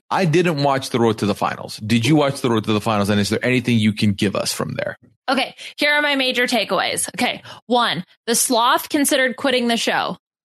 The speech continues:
Speaker 2: because he got an injury and he didn't wanna keep going.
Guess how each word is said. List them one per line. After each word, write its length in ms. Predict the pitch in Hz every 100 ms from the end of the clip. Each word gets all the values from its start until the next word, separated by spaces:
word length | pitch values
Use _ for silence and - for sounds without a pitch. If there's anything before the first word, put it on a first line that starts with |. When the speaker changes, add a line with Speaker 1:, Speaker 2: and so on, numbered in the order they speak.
| -
Speaker 2:
because 320 | 233 240 226
he 80 | 247
got 220 | 226 214
an 80 | 226
injury 440 | 226 220 208 180
and 140 | - 202
he 80 | 196
didn't 220 | 202 190
wanna 200 | 190 180
keep 220 | 220 180
going. 380 | 185 139 90